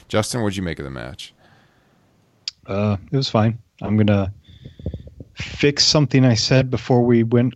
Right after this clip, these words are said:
Speaker 2: live on air and say that, you know, maybe I did enjoy Steve Blackman two point oh a little bit more than I let on. <laughs>
Speaker 1: I mean, it's, it's something different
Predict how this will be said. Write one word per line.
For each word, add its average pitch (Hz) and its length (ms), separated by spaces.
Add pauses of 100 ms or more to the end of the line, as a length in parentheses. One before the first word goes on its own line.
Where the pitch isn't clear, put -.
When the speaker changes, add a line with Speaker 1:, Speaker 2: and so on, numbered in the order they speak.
Speaker 2:
live 117 300
on 113 180
air 120 220
and 123 120
say 113 260
that, 113 260
you 123 160
know, 147 180 (460)
maybe 113 320
I 135 80
did 143 260
enjoy 101 540 (120)
Steve 101 360
Blackman 101 480
two 107 120
point 98 280
oh 90 200 (380)
a 120 60
little 95 180
bit 92 180
more 95 200
than 90 180
I 87 180 (200)
let 95 200
on. 87 280 (340)
<laughs> 139 60 (1800)
Speaker 1:
I 285 80
mean, 262 240
it's, 254 320 (180)
it's - 160
something 120 400
different 98 520